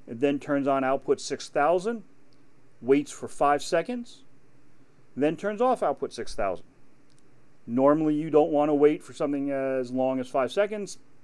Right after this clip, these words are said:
but this example, it made sense. Maybe it is turning on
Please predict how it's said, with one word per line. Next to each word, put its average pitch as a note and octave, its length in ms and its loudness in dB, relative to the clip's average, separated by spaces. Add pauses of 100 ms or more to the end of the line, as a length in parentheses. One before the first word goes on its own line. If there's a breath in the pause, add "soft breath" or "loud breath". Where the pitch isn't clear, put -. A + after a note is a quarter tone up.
(560 soft breath)
but C3 160 0
this C3+ 320 0
example, C3 600 -2
it B2+ 160 -6
made A#2+ 220 -4
sense. E3 400 -6
Maybe C3+ 680 0 (560 soft breath)
it C3+ 200 8
is B2+ 420 6
turning C#3 380 -6
on C3 440 -4